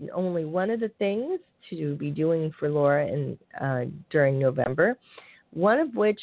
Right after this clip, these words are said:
there start to be the Christmas plays. There are two scripts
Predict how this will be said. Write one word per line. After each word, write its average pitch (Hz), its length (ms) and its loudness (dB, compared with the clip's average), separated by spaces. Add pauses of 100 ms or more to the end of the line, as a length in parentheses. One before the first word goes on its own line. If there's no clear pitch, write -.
there 180 160 2 (100)
start 175 280 2 (120)
to 175 100 -16 (140)
be 151 420 -2 (540)
the 139 440 2
Christmas 170 460 -4 (120)
plays. - 280 -2 (120)
There 143 220 2
are 143 320 2 (180)
two 233 440 2 (500)
scripts 202 360 0